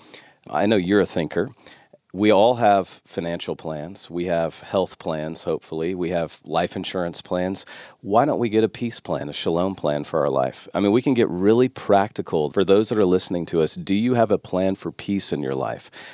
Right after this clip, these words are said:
And so therefore, you have to be able to identify the lies that you're believing. So there's certain things we need to rid our minds of. That's an imperative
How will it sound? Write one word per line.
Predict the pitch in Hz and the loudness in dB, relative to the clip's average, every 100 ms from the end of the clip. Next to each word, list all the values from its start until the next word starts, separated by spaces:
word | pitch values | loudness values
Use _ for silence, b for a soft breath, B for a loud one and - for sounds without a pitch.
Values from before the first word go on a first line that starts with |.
| B B | B B
And | 80 85 | -4 0
so | 107 | 2
therefore, | 92 110 - 107 | 6 4 6 4
you | 98 | 4
have | 101 | 4
to | 82 85 | 4 4
be | 92 | 4
able | 92 | 4
to | 87 | 4
identify | 78 87 92 107 | 2 2 2 2
the | 80 80 | 2 2
lies | 76 82 139 165 | 4 4 2 0
that | - | -4
you're | 69 | -6
believing. | 67 67 65 85 | -6 -6 -4 -6
So | - 92 | -4 -2
there's | 90 - | -2 2
certain | 123 98 92 | 2 2 0
things | 104 90 | 0 2
we | 92 | 2
need | 90 | 2
to | 80 | 2
rid | 78 95 120 | 4 4 4
our | 87 | 2
minds | 76 71 67 | 2 0 0
of. | 73 76 | 0 0
That's | 85 87 - | 2 0 0
an | |
imperative | 80 73 90 104 80 85 - | -4 0 4 4 4 0 -4